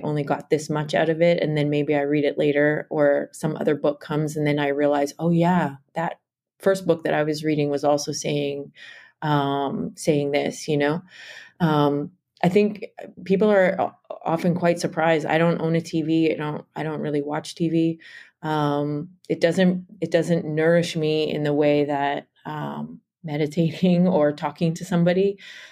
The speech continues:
Um, I'd rather have a in-person experience or some kind of connection with somebody, um, whether that's through a book or through a conversation or, uh, whatever, an experience outside than, than I would to,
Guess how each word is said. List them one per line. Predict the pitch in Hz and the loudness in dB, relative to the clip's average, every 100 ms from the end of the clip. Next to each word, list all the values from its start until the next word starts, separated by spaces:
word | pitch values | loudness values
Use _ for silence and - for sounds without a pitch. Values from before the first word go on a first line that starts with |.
| _ 165 | _ -10
Um, | 151 147 147 - | -4 -4 -4 -4
I'd | 170 | 0
rather | 180 185 | 2 4
have | 175 160 | 2 0
a | 151 143 | 0 -2
in-person | 170 165 165 165 170 147 147 147 _ | -2 -2 -2 -4 -4 -2 -4 -8 _
experience | 151 - - 151 151 147 156 - | -16 -6 0 2 2 0 -2 -2
or | - 147 147 151 - _ | 2 4 4 0 -6 _
some | - 160 | -2 -2
kind | 170 156 | 0 -2
of | 143 | -4
connection | - 151 156 - 147 147 | -4 -4 -4 -6 -4 -2
with | 147 143 | -4 -4
somebody, | 147 143 143 143 147 - - _ _ | -2 0 0 0 -4 -12 -20 _ _
um, | 156 151 143 143 143 147 - _ _ - _ _ - - | -6 -2 -2 -2 -4 -10 -14 _ _ -20 _ _ -20 -2
whether | 165 151 | 0 2
that's | 151 151 - | 2 0 0
through | 143 | 0
a | 139 | 2
book | 175 170 165 | 2 2 0
or | |
through | 147 156 147 147 | -2 2 2 2
a | 143 | -2
conversation | 156 147 143 156 147 156 151 | -6 -6 -4 -4 -2 -2 -2
or, | 147 143 143 147 _ _ | -4 -4 -6 -10 _ _
uh, | 170 170 - - 175 | -4 -4 -6 -10 -4
whatever, | 165 160 170 165 165 - _ - | 2 2 2 -2 -4 -8 _ -2
an | 170 | 0
experience | 170 - 151 156 151 | 0 0 0 2 0
outside | 160 151 160 156 165 165 | -2 -2 0 0 0 -2
than, | 156 151 - | -4 -2 -6
than | - 165 | -2 0
I | 151 | 2
would | 147 151 147 - | 2 2 2 -4
to, | - 147 | -10 -10